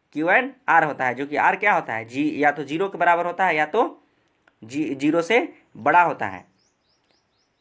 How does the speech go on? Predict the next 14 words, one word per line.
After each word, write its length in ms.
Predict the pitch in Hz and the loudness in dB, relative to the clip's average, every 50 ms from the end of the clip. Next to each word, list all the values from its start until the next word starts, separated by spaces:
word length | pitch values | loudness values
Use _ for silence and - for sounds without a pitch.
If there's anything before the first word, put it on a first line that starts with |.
| _ - | _ -8
लेकिन 460 | 120 143 143 - 240 277 370 294 - - _ _ _ _ _ _ _ _ _ _ _ _ _ _ _ _ - _ - | -8 -8 -6 -4 -4 -4 -4 -4 -8 -12 _ _ _ _ _ _ _ _ _ _ _ _ _ _ _ _ -20 _ -8
डिवाइसर 400 | 120 123 131 135 139 147 143 190 | -4 -2 0 0 0 0 -2 -6
से 120 | 190 - 190 | -8 -6 -2
क्या 120 | 214 214 | 2 2
होता 240 | 190 156 - 120 110 | 2 2 0 -4 -8
है? 140 | 98 98 110 | -8 -10 -14
छोटा 300 | - - 143 143 - 160 | -10 -6 -4 0 2 2
होता 240 | 127 110 98 - 92 | 0 0 -4 -8 -10
है। 160 | 87 85 - _ _ _ _ _ _ _ - | -10 -12 -16 _ _ _ _ _ _ _ -10
ठीक 160 | 156 143 156 | -6 -2 0
है, 200 | 220 269 294 - _ _ _ _ _ _ _ _ _ _ _ _ _ _ _ _ _ _ _ _ _ _ _ _ _ _ _ _ _ _ - 143 | 0 0 -2 -4 _ _ _ _ _ _ _ _ _ _ _ _ _ _ _ _ _ _ _ _ _ _ _ _ _ _ _ _ _ _ -2 0
आगे 220 | 156 170 175 190 | 0 0 0 -2
क्या 160 | 190 190 185 | -2 0 0
है? 180 | 196 226 254 | 2 0 0